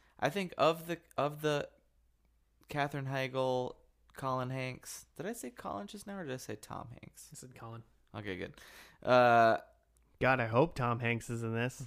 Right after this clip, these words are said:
Speaker 1: <laughs> Oh, man. I think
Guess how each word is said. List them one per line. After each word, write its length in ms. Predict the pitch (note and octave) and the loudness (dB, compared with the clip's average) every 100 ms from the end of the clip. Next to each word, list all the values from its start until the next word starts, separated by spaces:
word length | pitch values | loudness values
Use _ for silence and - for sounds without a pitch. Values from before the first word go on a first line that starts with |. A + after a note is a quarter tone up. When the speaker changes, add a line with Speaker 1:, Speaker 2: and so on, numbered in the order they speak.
| - | -10
Speaker 1:
<laughs> 100 | D#3+ | -6
Oh, 240 | E3+ D3+ D#3+ | -6 -8 -12
man. 80 | D3 - - - _ _ _ _ - _ _ _ _ _ - | -14 -18 -20 -20 _ _ _ _ -20 _ _ _ _ _ 0
I 120 | B2+ | 0
think 520 | C#3 D3 D3 C#3 - | 0 -4 -4 -6 -12